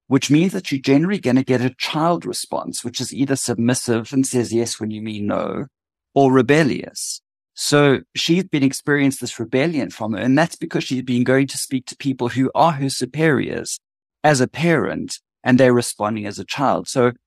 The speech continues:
we've had to work out how do we get everyone into an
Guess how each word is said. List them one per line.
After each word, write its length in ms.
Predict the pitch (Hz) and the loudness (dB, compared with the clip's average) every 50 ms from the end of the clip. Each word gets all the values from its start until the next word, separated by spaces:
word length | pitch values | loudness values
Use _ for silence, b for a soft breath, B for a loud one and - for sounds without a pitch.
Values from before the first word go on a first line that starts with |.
| _ _ _ _ | _ _ _ _
we've 140 | 123 127 123 | 0 0 2
had 180 | 127 147 139 - | 2 0 0 0
to 100 | - 123 | 0 0
work 320 | 107 120 135 147 - - | 4 4 4 4 4 2
out 120 | 147 131 123 | 0 -2 -2
how 220 | - - 131 131 | -2 0 0 0
do 100 | 127 135 | 0 2
we 120 | 123 135 | -2 -2
get 260 | 123 - 120 123 123 - _ _ _ _ _ _ _ _ | -2 0 -2 -2 -2 -4 _ _ _ _ _ _ _ _
everyone 580 | - 165 165 160 156 147 135 107 104 101 98 - | 2 2 4 4 2 2 2 2 2 -2 -2 -4
into 460 | - 113 131 - - - 123 113 107 - | -4 -6 -4 -4 -4 -4 -4 -4 -4 -4
an 180 | - 113 113 110 | -4 -6 -6 -6